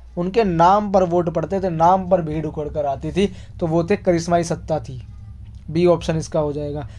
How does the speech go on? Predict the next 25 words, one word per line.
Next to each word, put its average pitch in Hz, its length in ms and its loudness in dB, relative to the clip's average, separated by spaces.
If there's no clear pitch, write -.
बाकी 165 240 2
तीन 180 340 2
टाइप 175 280 4
मैंने 165 180 0
आपको 165 280 -2
यहीं 147 200 -4
पर 156 120 -8
दे 143 160 -6
दिए 135 180 -12
हैं। - 240 -16
क्वेश्चन 180 200 2
नंबर 196 200 4
थर्टी 185 280 4
सेवन, 175 440 2
the 190 120 6
elementary 202 800 2
forms 185 320 2
of 190 180 4
religious 180 560 4
life 175 320 4
किसके 185 380 -6
द्वारा 175 220 6
लिखी 165 340 -2
गई 156 180 -2
थी? 143 220 -8